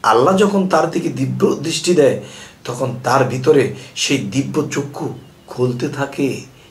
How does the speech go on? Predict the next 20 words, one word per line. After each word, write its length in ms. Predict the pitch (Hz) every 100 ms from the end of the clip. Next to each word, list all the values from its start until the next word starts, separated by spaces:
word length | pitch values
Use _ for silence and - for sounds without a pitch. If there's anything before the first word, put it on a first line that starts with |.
| -
কিন্তু 460 | 202 202 190 - - - - -
তার 200 | 135 127
মনে 300 | 120 123 147
কিন্তু 300 | 180 170 170
দিব্য 440 | 123 120 - 160
দৃষ্টি 440 | 131 123 120 - -
খোলার 400 | - 120 147 165
মতো 420 | 131 131 208 208 - - -
কোনো 260 | 170 196 196
চাওয়া 320 | 180 190 208
পাওয়া 220 | 208 -
নেই, 280 | 139 110 101 - - - - - - -
শুধু 340 | - 151 135
আল্লাহকেই 560 | 113 107 120 - 202 202
চাচ্ছে। 640 | - - - 120 - - - - -
তখন 240 | 127 143
আল্লাহও 440 | 123 101 107 180 202
তার 240 | - 143
দিকে 180 | 202 202 -
চাচ্ছে। 460 | 120 - - 95